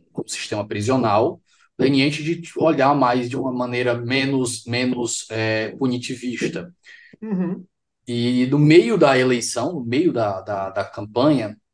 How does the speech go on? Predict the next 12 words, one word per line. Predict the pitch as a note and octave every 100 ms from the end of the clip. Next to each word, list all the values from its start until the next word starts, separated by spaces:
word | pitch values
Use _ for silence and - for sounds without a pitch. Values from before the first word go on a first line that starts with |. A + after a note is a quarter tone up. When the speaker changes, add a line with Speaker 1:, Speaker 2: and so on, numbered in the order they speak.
| _ -
Speaker 1:
que |
estavam | G#2 G#2 G#2+
concorrendo | A2+ A2+ G#2 A2+
os | A2
dois, | A#2+ C3+
o | B2+
Dukakis | A#2 - - -
parece | A2+ G#2
que | -
tava | G#2 A2
na | C3+
frente. | - A#2 D#3+ F3 F3